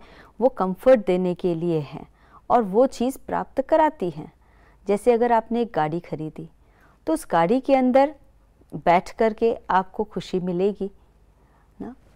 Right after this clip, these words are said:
Comfort ज़रूर मिलेगा, लेकिन खुशी मिले, इसकी कोई guarantee नहीं है। क्योंकि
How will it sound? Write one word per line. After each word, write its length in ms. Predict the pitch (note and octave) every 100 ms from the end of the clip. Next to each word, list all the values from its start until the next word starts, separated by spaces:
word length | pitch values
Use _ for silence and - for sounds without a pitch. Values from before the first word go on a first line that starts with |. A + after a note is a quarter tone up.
| -
Comfort 460 | E3+ F3+ - D#4
ज़रूर 320 | A3+ C#4 D#4 C#4+
मिलेगा, 460 | G3 E3 - D3+ - - _ -
लेकिन 240 | G#3+ C#4
खुशी 380 | - F#3+ - C#4+
मिले, 360 | C#4 C4+ D4+ E4 - _ _ _ -
इसकी 300 | G3 - -
कोई 200 | A3 G3+
guarantee 560 | F3 D#3+ D#3 D#3+ D#3+
नहीं 300 | D3 D3 D3+
है। 120 | D3 - - _ _ _ _
क्योंकि 440 | - C#4 - A#3